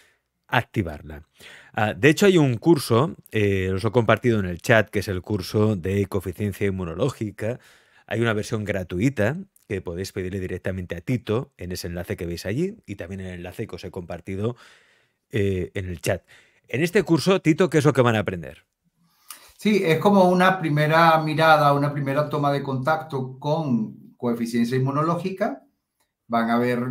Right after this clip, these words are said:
Speaker 2: digamos, un módulo de muestra que te enseña una lección del módulo uno, una lección del módulo dos. Un-,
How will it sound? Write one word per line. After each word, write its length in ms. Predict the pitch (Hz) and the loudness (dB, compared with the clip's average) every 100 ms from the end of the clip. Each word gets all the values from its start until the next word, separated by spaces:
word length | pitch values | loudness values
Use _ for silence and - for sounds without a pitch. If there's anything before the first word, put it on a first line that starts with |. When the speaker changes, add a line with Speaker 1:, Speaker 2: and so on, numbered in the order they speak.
| 127 | -6
Speaker 2:
digamos, 480 | 110 120 123 127 131 | -4 0 2 0 0
un 120 | 131 | 2
módulo 380 | 123 123 131 123 | 2 2 2 2
de 100 | 117 | 4
muestra 460 | 120 156 147 139 117 | 2 2 2 -2 -4
que 100 | 101 | -4
te 240 | 107 107 | -4 -4
enseña 380 | 101 113 107 113 | -4 -6 -4 0
una 180 | 117 117 | 2 2
lección 480 | 117 117 120 113 | 0 -2 -4 -2
del 160 | 113 113 | 0 0
módulo 380 | 113 110 110 117 | 0 -2 -2 -2
uno, 360 | 156 156 135 | 0 -2 0
una 180 | 123 117 | 2 2
lección 340 | 117 113 113 107 | 0 -4 -8 -6
del 140 | 104 | -6
módulo 420 | 104 104 107 113 | -8 -6 -6 -4
dos. 440 | 131 147 147 151 131 | -2 -2 0 -2 -2
Un-, 180 | 120 | -4